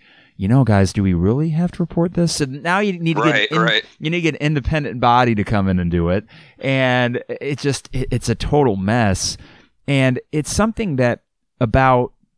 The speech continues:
Speaker 1: I, I don't know, six months ago, there was a Netflix show called Explained. Have you watched any of those before?
Speaker 2: I, uh, I, I, I know exactly what you're talking about. I'm looking at it, but I have not seen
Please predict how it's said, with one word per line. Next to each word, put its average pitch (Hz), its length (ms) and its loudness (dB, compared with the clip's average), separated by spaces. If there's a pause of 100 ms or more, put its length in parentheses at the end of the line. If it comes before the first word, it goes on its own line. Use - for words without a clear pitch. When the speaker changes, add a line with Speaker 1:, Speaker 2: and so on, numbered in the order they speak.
(320)
Speaker 1:
I, - 160 -10
I - 100 -18
don't 131 100 -8
know, 113 60 -8
six - 280 -4
months 139 220 -4
ago, 90 280 0 (680)
there 123 80 2
was 123 120 2
a 127 40 4
Netflix 127 380 0
show 107 240 0
called 101 280 0
Explained. - 800 -6
Have 127 140 -6
you 143 80 -2
watched 143 280 -2
any 139 140 -2
of 135 60 -2
those 131 180 0
before? 127 520 -4 (300)
Speaker 2:
I, 135 460 -4 (120)
uh, 147 680 -2 (160)
I, 127 120 -4 (400)
I, 139 320 0
I 120 120 -10
know 123 260 -8
exactly 117 380 -10
what - 20 -12
you're 107 80 -14
talking 95 240 -10
about. 104 160 -8
I'm 87 140 -14
looking 92 260 -12
at 98 140 -8
it, 90 80 -12
but 95 100 -8
I 92 40 -4
have 85 140 -10
not 80 240 -18
seen - 200 -16